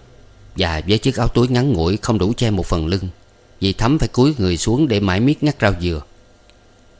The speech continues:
Nghe động, Thắm quay lại và lên tiếng cự nữ Nhâm liền: "Anh lội ra đây chi vậy?" Nhâm cười trừ:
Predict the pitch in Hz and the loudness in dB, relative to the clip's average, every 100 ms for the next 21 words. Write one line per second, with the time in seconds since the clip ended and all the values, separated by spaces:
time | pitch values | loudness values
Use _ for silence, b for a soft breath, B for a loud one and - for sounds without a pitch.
0 | - - 107 92 80 85 85 113 127 95 | -20 -2 0 0 -2 -4 -2 -2 0 -2
1 | 85 78 87 92 95 101 101 113 160 92 | -2 -6 -4 -2 0 0 0 0 0 0
2 | 95 90 107 104 92 76 - - - - | -2 -2 0 0 -2 -4 -10 -20 -20 -20
3 | - - - - - - - - _ - | -20 -20 -20 -20 -20 -20 -20 -20 _ -20
4 | - - 127 110 131 143 147 127 139 143 | -20 -6 -2 0 2 2 0 0 -2 -2
5 | 104 120 139 - - - - - 113 104 | -2 -6 -10 -20 -20 -20 -20 -2 0 2
6 | 101 95 85 90 80 | 2 0 0 -2 -4